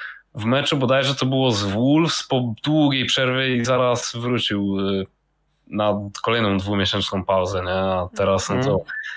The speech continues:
Speaker 1: to tak wygląda na zagubionego, powiem szczerze. Nawet widać to po jego minie na boisku i po minie, jak,
Speaker 2: No to
Speaker 1: y,
Speaker 2: ci po jego
Speaker 1: schodził w
Speaker 2: twarzy
Speaker 1: trakcie
Speaker 2: w
Speaker 1: tego
Speaker 2: ogóle.
Speaker 1: meczu. No, no
Speaker 2: Jak
Speaker 1: szkoda.
Speaker 2: zombie,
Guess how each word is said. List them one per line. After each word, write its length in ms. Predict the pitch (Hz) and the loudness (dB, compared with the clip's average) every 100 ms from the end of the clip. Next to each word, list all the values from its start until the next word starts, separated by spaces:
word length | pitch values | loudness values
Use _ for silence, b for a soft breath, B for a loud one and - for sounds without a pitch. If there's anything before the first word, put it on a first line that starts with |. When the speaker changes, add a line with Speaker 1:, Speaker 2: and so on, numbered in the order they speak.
| B - _ _ _ _ - | B -20 _ _ _ _ -4
Speaker 1:
to 140 | 110 | -2
tak 260 | 101 107 113 | 0 -2 0
wygląda 360 | 117 127 131 | 2 4 4
na 120 | 127 117 | 2 2
zagubionego, 640 | 123 120 123 120 104 101 | 2 2 2 2 0 0
powiem 220 | 101 95 | 0 0
szczerze. 240 | - 98 | 0 0
Nawet 200 | 110 101 | -2 -2
widać 280 | 113 110 101 | -2 0 -2
to 80 | 98 | -2
po 140 | 104 | -2
jego 180 | 110 107 | -2 0
minie 480 | 107 104 98 95 90 | 0 0 0 -2 -2
na 140 | 90 | -4
boisku 540 | 87 90 90 - - 92 | -4 -4 -4 -4 -4 -2
i 200 | 92 90 | -2 -2
po 140 | 98 | 0
minie, 260 | 98 95 90 | 0 0 0
jak, 260 | 90 95 | 0 0
Speaker 2:
No 120 | 120 127 | 0 0
to 160 | 95 | 2
Speaker 1:
y, 160 | 95 95 | 2 0
Speaker 2:
ci 80 | - | 0
po 60 | |
jego 120 | 160 135 | 2 2
Speaker 1:
schodził 180 | 113 107 | 2 0
w 40 | - | 0
Speaker 2:
twarzy 240 | 233 170 | 0 0
Speaker 1:
trakcie 100 | 131 | -2
Speaker 2:
w 120 | 117 | -4
Speaker 1:
tego 160 | 98 120 | -4 -4
Speaker 2:
ogóle. 180 | 117 117 | -2 -2
Speaker 1:
meczu. 120 | 117 - | -6 -6
No, 340 | 110 131 135 - _ _ _ _ 135 | -2 0 -2 -8 _ _ _ _ -4
no 100 | 131 | 0
Speaker 2:
Jak 100 | 143 | 2
Speaker 1:
szkoda. 120 | 139 120 | 4 4
Speaker 2:
zombie, 440 | 147 113 117 117 | 2 0 -4 -6